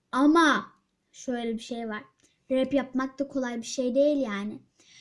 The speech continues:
Yapıyorsun ama kolay yapamıyorsun. Mesela şu, şu, şu, sonra diğerine yakışmıyor.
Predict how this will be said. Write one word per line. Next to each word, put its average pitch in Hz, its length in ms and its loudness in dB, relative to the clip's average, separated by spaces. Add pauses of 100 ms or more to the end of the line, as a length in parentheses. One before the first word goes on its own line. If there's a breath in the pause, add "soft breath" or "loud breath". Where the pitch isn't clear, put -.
(240 soft breath)
Yapıyorsun 381 680 2 (360)
ama 294 360 4 (300)
kolay 285 360 2
yapamıyorsun. 262 580 0
Mesela 269 380 -4 (300 soft breath)
şu, 320 300 0
şu, 311 200 0
şu, 370 180 0 (320)
sonra 403 640 0
diğerine 320 360 6
yakışmıyor. 247 680 0